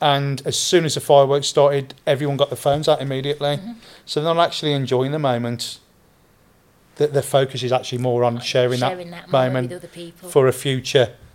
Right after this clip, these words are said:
Speaker 1: yeah, and with other people, or for a future time to look back on, which
Speaker 2: Saying there's
Speaker 1: never really comes.
Speaker 2: Yeah, it's, I'm not, I'm not saying that you can't share, you know, but everyone's seen fireworks, haven't they? So
Speaker 1: Yeah, and it,
Speaker 2: I'm not
Speaker 1: it's quite
Speaker 2: saying that it's,
Speaker 1: tragic.
Speaker 2: it,
Speaker 1: Yeah.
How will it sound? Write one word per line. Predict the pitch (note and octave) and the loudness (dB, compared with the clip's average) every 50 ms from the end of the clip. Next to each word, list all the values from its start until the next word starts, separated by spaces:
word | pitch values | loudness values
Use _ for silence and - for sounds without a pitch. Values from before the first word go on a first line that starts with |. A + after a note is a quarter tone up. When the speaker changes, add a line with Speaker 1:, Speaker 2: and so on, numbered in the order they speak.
| _ _ _ _ _ _ _ | _ _ _ _ _ _ _
Speaker 1:
yeah, | - B2+ B2+ B2+ | 2 2 4 4
and | C3+ | 4
with | C#3 C3 B2+ | 0 0 0
other | C3 A#2 B2+ | 0 0 0
people, | A#2+ - B2+ B2 B2 B2+ C#3 | 0 2 0 0 2 2 0
or | B2+ B2 | 0 0
for | - - C3+ | 0 0 -2
a | B2 | -2
future | - - C3 B2+ B2+ B2 - B2 | -2 -2 -4 -6 -4 -6 -10 -4
time | - C3 B2 B2 | -2 -2 -2 -2
to | B2 C3 | -4 -4
look | B2 C3 B2+ | -6 -4 -2
back | C3+ B2+ - - - | -2 -4 -4 -4 -6
on, | C3 B2+ | -6 -4
which | B2+ B2+ C3 - - | -4 -6 -8 -10 -6
Speaker 2:
Saying | B3+ B3+ B3 B3 | -4 -4 -4 -4
there's | B3+ A#3+ A3 | -6 -6 -4
Speaker 1:
never | D3+ D3 D3+ E3 | -4 -2 -2 -2
really | D3+ D3 | -4 -6
comes. | C3 - D3+ C#3 C#3+ D3+ D3+ - - - - A3+ - - | -4 -4 -6 -6 -4 -8 -10 -12 -14 -16 -18 -20 -20 -14
Speaker 2:
Yeah, | G3+ A3+ A#3 A#3 A#3+ A#3 A3+ A3+ - - | -4 -2 0 0 0 -2 -6 -12 -18 -20
it's, | G3+ A#3+ A#3 - - | -20 -18 -18 -14 -12
I'm | C4 D4 | -8 -8
not, | F#4 D4 B3 A#3+ - | -8 -8 -10 -14 -18
I'm | - D4 | -12 -10
not | E4+ C#4+ - | -10 -10 -8
saying | - D#4+ D4+ D4 | -8 -6 -6 -6
that | C#4 - | -6 -10
you | C4 A#3+ | -12 -16
can't | - - A3 G3+ G3+ G3+ G3+ G3+ F#3+ - _ _ _ | -14 -14 -12 -10 -10 -10 -10 -12 -14 -20 _ _ _
share, | - - - - G#3 G3 F#3+ F#3 F#3 F#3 F3+ F3 - _ _ _ _ _ _ _ | -16 -14 -10 -10 -8 -6 -4 -4 -4 -4 -6 -10 -16 _ _ _ _ _ _ _
you | F#3 F#3 | -20 -20
know, | E3 D3 D3+ - | -20 -20 -18 -18
but | F3 - _ - - A3 | -20 -20 _ -20 -20 -20
everyone's | G3 A3 A#3 A3+ G#3+ A3 | -20 -16 -16 -14 -14 -14
seen | - - G3 F#3 F#3 | -14 -16 -16 -16 -18
fireworks, | F#3 - F3+ E3+ F3 E3+ F3+ - - - | -20 -20 -18 -18 -18 -18 -18 -20 -20 -20
haven't | - E3+ E3 - - | -20 -20 -20 -20 -20
they? | F3 F3 - - | -20 -20 -18 -8
So | - C3 | -4 0
Speaker 1:
Yeah, | B2+ B2+ B2+ | 0 2 2
and | C3+ D3 | 0 -2
it, | E3+ | 0
Speaker 2:
I'm | F#3+ G3 | 2 4
not | - G#4+ | 4 4
Speaker 1:
it's | - - | 4 6
quite | - A#4+ | 6 6
Speaker 2:
saying | A4+ A4 | 6 6
that | F4 | 6
it's, | D4+ B3 F3 E3+ - | 6 8 6 6 6
Speaker 1:
tragic. | - G#3+ G#3+ - - - - - - - - - - - - - | 4 2 0 0 -2 -12 -16 -16 -20 -20 -20 -20 -20 -18 -12 -4
Speaker 2:
it, | G#3+ | 0
Speaker 1:
Yeah. | D#3 D#3 E3+ | 4 4 4